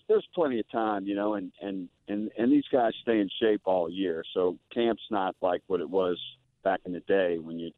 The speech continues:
gotta get back in shape. So <clears throat> there's no reason to press the, uh, the panic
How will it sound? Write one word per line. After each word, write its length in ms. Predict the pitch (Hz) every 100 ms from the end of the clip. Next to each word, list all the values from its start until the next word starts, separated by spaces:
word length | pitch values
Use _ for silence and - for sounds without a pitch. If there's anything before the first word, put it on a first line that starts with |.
| _
gotta 160 | 87 85
get 160 | 87
back 240 | - 85 87
in 80 | 78 -
shape. 260 | 104 87 80 _ - - - - - -
So 260 | 127 101 95 _ _ -
<clears throat> 440 | - - - _
there's 220 | 135 139 135
no 140 | 131
reason 360 | 107 113 104 95
to 60 |
press 320 | 87 117 101 95 -
the, 220 | 98 87 82
uh, 180 | 76 73 _
the 80 | 90
panic 380 | - 107 95